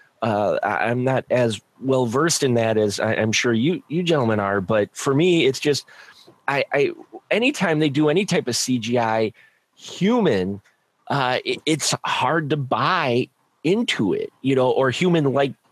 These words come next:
creature, because it just, it, it looks C G I. I mean, you look at it and go, "Oh, C G I." <laughs> You know, you know, and it,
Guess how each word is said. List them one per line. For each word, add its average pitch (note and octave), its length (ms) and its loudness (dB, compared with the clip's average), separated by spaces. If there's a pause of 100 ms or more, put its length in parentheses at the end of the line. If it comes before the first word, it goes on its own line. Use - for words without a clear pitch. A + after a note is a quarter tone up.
(760)
creature, G2 680 0
because C3+ 440 0
it C#3 120 -2
just, - 380 0
it, C3+ 180 2
it C3+ 120 4
looks D3 260 2
C D#3 180 2
G C3 160 2
I. C#3+ 80 0
I - 20 0
mean, D3 160 2
you C#3+ 80 2
look D#3+ 200 0
at C#3 100 4
it B2 40 4
and A#2 80 0
go, A#2+ 140 0
"Oh, A2+ 140 2
C - 180 -8
G F#2+ 160 0
I." G2+ 240 -2
<laughs> - 40 -20 (420)
You - 100 0
know, - 240 -2
you A3 240 0
know, G3+ 240 0 (300)
and F3+ 180 0
it, D3 100 -4